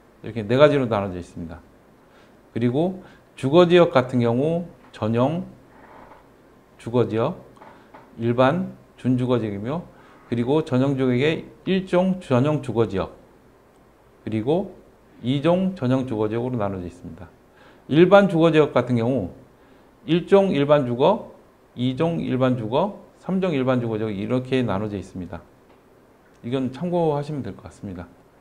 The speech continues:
그 설계 도면의 종류에 대해서 좀 설명을 드리겠습니다. 설계 도면은 같은 경우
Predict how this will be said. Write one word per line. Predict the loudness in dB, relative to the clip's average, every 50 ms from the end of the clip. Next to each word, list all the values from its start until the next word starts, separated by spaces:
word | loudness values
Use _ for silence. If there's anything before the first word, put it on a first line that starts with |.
| _ _ _ _ _ _ _ _ -20 -20 -20 -20 -20 -20 -20 -20 _ _ _ _ -20 -20 -20 -20 _ _ _ _ _ _ _ _ _ _ _ _ _ _ _ _ _ _ _ -20 -20 -20 -20 -20 -20 -20 -20 -20 -18 -8 -2
그 | 0 2 4 4
설계 | 6 6 6 8 8 8 6
도면의 | 6 4 4 4 4 4 4 2 2
종류에 | 0 0 0 2 2 2 2 2
대해서 | 4 4 4 4 2 0 0
좀 | 0 -2 -2 -2 -2
설명을 | -4 -6 -4 -2 -2 -2 -4
드리겠습니다. | -4 -6 -6 -8 -10 -10 -12 -10 -10 -10 -10 -10 -14 -20 -20 -20 _ _ _ -20 -20 -20 -20 -20 -20 _ _
설계 | 0 2 2 4 8 6 6 6
도면은 | 6 2 2 4 2 2 2 2
같은 | 0 0 -2 -2 -4 -4
경우 | -4 -2 -2 -2 -2 -2 -4